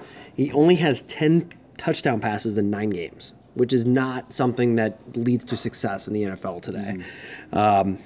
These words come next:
Speaker 1: twenty-seventh in completion percentage, twenty-sixth in Q B rating, twenty-seventh in Q B R.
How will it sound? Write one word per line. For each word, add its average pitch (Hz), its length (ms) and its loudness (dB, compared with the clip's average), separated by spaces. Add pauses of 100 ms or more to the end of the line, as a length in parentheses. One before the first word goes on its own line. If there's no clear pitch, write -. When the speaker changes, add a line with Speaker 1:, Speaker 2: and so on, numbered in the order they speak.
Speaker 1:
twenty-seventh 143 680 6
in 135 120 6
completion 123 440 4
percentage, 107 600 0 (560)
twenty-sixth 156 960 4
in 135 100 4
Q 131 240 4
B 123 120 6
rating, 110 340 6
twenty-seventh 120 840 0
in 110 140 -2
Q 117 200 -2
B 107 180 0
R. 98 300 -2